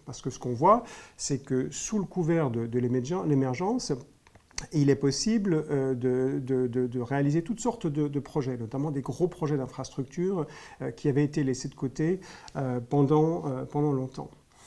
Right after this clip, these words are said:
Un autre aspect qui nous a intéressés, c'est que cette émergence, elle arrive à un moment donné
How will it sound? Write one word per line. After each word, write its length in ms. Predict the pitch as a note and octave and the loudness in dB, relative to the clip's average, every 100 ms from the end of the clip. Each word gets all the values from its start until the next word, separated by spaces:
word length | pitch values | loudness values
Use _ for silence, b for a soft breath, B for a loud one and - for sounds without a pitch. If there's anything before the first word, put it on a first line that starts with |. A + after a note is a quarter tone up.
| B B B B _ - | B B B B _ 2
Un 100 | D3+ | 6
autre 180 | G3 G3+ | 6 4
aspect 260 | E3 G3 | 2 2
qui 80 | - | 4
nous 160 | C#3+ C3+ | 2 2
a 60 | |
intéressés, 560 | C3+ C3+ B2 B2 G#3 A#3 | 0 0 -2 -2 -2 -2
c'est 160 | - D3+ | -2 -4
que 100 | D3 | -2
cette 240 | D3+ D3 | -2 0
émergence, 480 | D3+ D3 F3 G3 D3 | 0 0 0 -2 -2
elle 80 | C#3 | -2
arrive 300 | C#3+ F#3 D3+ | 0 0 2
à 20 | |
un 60 | |
moment 260 | C#3 C#3 C#3+ | 2 2 2
donné 400 | C#3 C#3+ F#3+ | 0 2 2